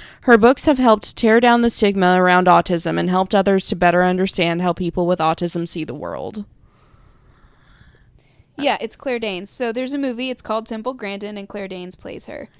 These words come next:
Speaker 1: Oh, nice.
Speaker 2: And Claire Danes is incredible. Um,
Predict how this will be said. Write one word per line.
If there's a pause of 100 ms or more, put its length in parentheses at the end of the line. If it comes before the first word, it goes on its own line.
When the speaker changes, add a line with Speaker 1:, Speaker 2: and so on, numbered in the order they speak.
Speaker 1:
Oh,
nice.
Speaker 2:
And
Claire
Danes
is
incredible. (600)
Um,